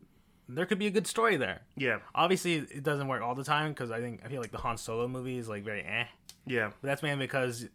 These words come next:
Speaker 1: uh, I think the appeal of Han Solo is that he is kinda just, uh, a bit of a mystery.
Speaker 2: Mm-hmm.
Speaker 1: So to, you
Speaker 2: Well,
Speaker 1: know.
Speaker 2: also just, like, you, like, you just, there's nothing much for him to know, right?
Speaker 1: Yeah, he's just a smuggler guy.
Speaker 2: Yeah.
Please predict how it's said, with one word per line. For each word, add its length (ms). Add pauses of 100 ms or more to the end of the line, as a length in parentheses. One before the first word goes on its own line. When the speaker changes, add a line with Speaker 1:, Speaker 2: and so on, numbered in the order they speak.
(160)
Speaker 1:
uh, 60
I 220
think 280
the 80
appeal 300
of 80
Han 180
Solo 260
is 340
that 180
he 220
is 360 (1080)
kinda 280
just, 420 (540)
uh, 340 (140)
a 80
bit 160
of 60
a 60
mystery. 560
Speaker 2:
Mm-hmm. 320 (440)
Speaker 1:
So 340
to, 220
you 120
Speaker 2:
Well, 100
Speaker 1:
know. 60
Speaker 2:
also 180
just, 200
like, 280
you, 220
like, 200
you 120
just, 340
there's 180
nothing 320
much 220
for 120
him 120
to 100
know, 380
right? 280
Speaker 1:
Yeah, 460
he's 160
just 140
a 40
smuggler 440
guy. 300
Speaker 2:
Yeah. 300